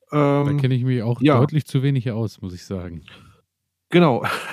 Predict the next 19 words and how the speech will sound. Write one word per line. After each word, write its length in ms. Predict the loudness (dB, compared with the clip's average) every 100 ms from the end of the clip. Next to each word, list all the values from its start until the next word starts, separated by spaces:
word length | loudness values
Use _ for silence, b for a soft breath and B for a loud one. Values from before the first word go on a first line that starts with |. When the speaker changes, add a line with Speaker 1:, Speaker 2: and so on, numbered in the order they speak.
| -4
Speaker 2:
<laughs> 540 | -2 -2 -4 -6 -10 -12 _ B B B B B -8
Ähm, 280 | -2 0 0
ja, 160 | -2
zum 160 | -2 -4
Schnitzen 360 | -2 -2 -2
kann 160 | -4 -2
man 140 | 0
wohl 120 | 0 -2
sehr 200 | -2 0
gut 220 | -2 0
Linde 360 | 0 2 0
verwenden, 540 | -2 -4 -2 -4 -4 -6
so-, 160 | -4 -6 -6
soweit 340 | -4 -4 -4
ich 120 | -8
weiß. 300 | -6 -6 -6
Also 160 | -10 -12
das 200 | -16
ist 60 | -20